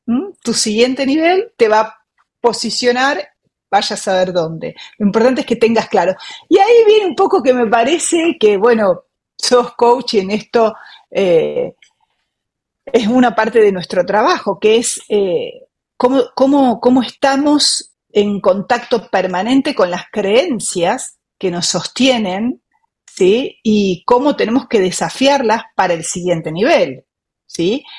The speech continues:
¿Hay alguna creencia que vos, eh, recuerdes, eh, sobre vos o sobre algún cliente, eh, que tenga que ver con,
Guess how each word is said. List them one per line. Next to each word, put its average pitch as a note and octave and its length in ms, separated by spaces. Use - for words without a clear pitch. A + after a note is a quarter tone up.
¿Hay A4 220
alguna C4 420
creencia A#3 640
que F#3+ 100
vos, G#3+ 460
eh, F3+ 240
recuerdes, G#3 1200
eh, D#3 440
sobre F3 640
vos A#3+ 500
o F3+ 40
sobre F3 300
algún G#3 340
cliente, G3 840
eh, - 540
que F#3 100
tenga B3 320
que G3 160
ver A3+ 300
con, E3 600